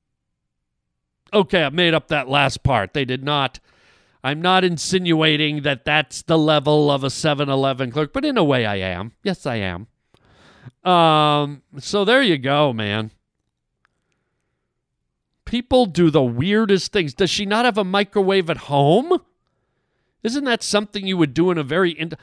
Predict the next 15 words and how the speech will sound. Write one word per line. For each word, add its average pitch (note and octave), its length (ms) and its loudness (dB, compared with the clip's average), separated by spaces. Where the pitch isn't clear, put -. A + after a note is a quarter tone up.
I G3 60 -2
mean, B3 180 -4
this D4 220 -4
girl B3+ 260 2
should G#3+ 160 -2
be F#3 140 -2
charged F#3+ 320 -2
with C#3+ 180 -2
more F3+ 340 4
than D3+ 220 -4
five E3 460 -2
hundred D3+ 300 -6
dollars. G#3 280 0
What C#4+ 180 4
if A#3+ 320 2